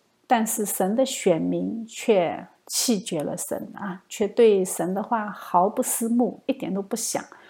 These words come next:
反而要定死他。所以将来外邦人信主这件事情，可以起来定这个世代的罪，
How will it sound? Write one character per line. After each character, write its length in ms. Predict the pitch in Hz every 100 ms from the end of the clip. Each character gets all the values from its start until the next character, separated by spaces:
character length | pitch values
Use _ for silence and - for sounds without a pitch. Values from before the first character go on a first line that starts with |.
| - - _ -
反 180 | 202
而 80 | 185
要 140 | 220 226
定 200 | 262 214
死 160 | -
他。 380 | 175 - 156 214 _ _ _
所 200 | - 240
以 160 | 240 185
将 300 | - 226 226
来 280 | 185 190 - -
外 260 | 294 262
邦 380 | 190 - 233 254
人 200 | 220 170
信 400 | 175 - 247 190 -
主 220 | - - 190
这 120 | -
件 200 | 214 214
事 220 | 214 - 226
情， 300 | - 185 220 _ _
可 240 | - - 208
以 220 | 220 180
起 380 | 180 - - 170
来 360 | 165 160 190 - _
定 320 | 277 202 196 -
这 120 | 214
个 140 | 190
世 300 | 180 - 180
代 200 | 185 180
的 160 | - -
罪， 260 | - 208 -